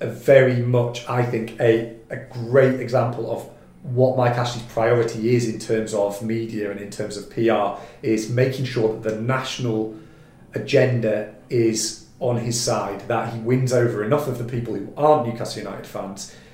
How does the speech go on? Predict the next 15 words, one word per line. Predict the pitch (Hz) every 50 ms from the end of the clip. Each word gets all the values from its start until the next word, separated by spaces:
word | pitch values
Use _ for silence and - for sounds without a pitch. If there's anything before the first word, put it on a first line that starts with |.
| - - -
to | - 123
say, | - - 123 113 110 104 101 104 - - -
to | - -
get | - - 131 - - -
them | 123 120 117 117
to | - 107
think | - - 113 110 107 - - - - - - - - - - - - - - - - - -
Newcastle | 120 117 - - - - 107
United | 101 95 - -
fans | - 101 95 95 98 - -
are | - 104 98 101 107 104
unreasonable. | 104 101 104 104 104 92 - 101 95 98 98 -
I, | - 123 120 - - 135 147 160
I | 165
think | - - - 123 - -